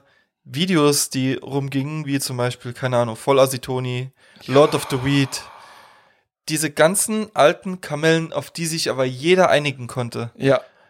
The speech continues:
Speaker 1: Also genauso wie, äh, damals, äh,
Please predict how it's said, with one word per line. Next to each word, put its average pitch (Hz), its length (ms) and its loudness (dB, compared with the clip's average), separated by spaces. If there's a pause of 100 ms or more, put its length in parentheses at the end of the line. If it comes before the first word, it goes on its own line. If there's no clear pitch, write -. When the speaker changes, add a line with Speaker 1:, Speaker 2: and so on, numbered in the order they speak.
(140)
Speaker 1:
Also 135 280 2
genauso 170 500 2
wie, 175 300 0
äh, 156 460 2 (360)
damals, 151 680 2 (120)
äh, 135 520 2